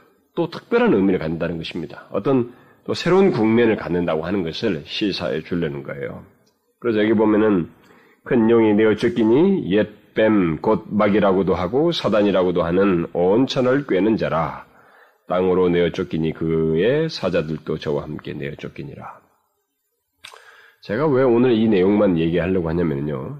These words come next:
이 내용을, 어, 이렇게 상세하게 사단의 정치에 대해 설명할 수 있는 자리가 별로 없어요. 성경 전체에서.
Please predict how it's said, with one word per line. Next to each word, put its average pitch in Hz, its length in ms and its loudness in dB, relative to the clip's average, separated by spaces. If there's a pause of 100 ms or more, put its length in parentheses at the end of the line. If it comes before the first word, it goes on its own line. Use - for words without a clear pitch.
(160)
이 104 180 0
내용을, 90 680 0
어, 80 280 -10 (440)
이렇게 123 320 -2
상세하게 120 840 -2
사단의 117 420 -2
정치에 92 340 -2
대해 87 100 -4
설명할 98 440 -2
수 - 140 -12
있는 87 160 -4
자리가 85 300 -6
별로 85 240 -4
없어요. 80 380 -10
성경 78 320 -10
전체에서. 71 760 -14